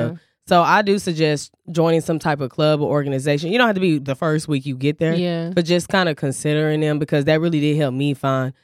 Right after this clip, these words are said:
Speaker 1: the black population. And then, like Mia said, just in doing that, also being careful of just because these folks are black
Speaker 2: Black,
Speaker 1: don't mean
Speaker 2: yeah.
Speaker 1: that you
Speaker 2: You don't have
Speaker 1: shouldn't
Speaker 2: to
Speaker 1: nec-,
Speaker 2: click up with them
Speaker 1: you don't
Speaker 2: just
Speaker 1: have to be
Speaker 2: because of
Speaker 1: friends with
Speaker 2: that.
Speaker 1: them too, because just like,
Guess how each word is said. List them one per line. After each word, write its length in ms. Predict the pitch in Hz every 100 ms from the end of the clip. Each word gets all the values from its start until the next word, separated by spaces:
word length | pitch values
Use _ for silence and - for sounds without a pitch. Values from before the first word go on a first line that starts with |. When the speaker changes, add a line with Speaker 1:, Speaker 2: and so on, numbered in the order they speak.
| _ _ -
Speaker 1:
the 80 | 135
black 220 | 139 135
population. 580 | 131 135 135 131 139 127
And 180 | 139
then, 220 | 139 139 131
like 200 | 139 151
Mia 260 | 151 139
said, 380 | - 151 147 143 - _ _ _ _ _ _
just 440 | 165 160 147 - - _ _ -
in 300 | 180 175 156
doing 320 | 160 175 180
that, 160 | 170
also 320 | 123 151 156 156
being 220 | 151 147
careful 360 | 156 151 156
of 380 | 127 147 135 135 - _ _
just 200 | 147 175
because 260 | 165 170 156
these 220 | 156 151
folks 340 | - 147 139 -
are 120 | 135
black 240 | 120 139 143
Speaker 2:
Black, 140 | -
Speaker 1:
don't 200 | 151 151
mean 100 | -
Speaker 2:
yeah. 40 | 185
Speaker 1:
that 120 | -
you 60 | 190
Speaker 2:
You 40 |
don't 40 | 220
have 80 |
Speaker 1:
shouldn't 80 | 226
Speaker 2:
to 40 | 160
Speaker 1:
nec-, 80 |
Speaker 2:
click 260 | 156 214 196
up 160 | 190 180
with 120 | 170
them 80 | 180
Speaker 1:
you 40 |
don't 80 | 185
Speaker 2:
just 60 | 180
Speaker 1:
have 80 | 165
to 40 |
be 60 | 156
Speaker 2:
because 100 | 175
of 40 |
Speaker 1:
friends 220 | 160 160
with 100 | 156
Speaker 2:
that. 60 | 156
Speaker 1:
them 100 | 151
too, 160 | 165 151
because 300 | 147 143 135
just 260 | 151 151
like, 300 | 190 180 185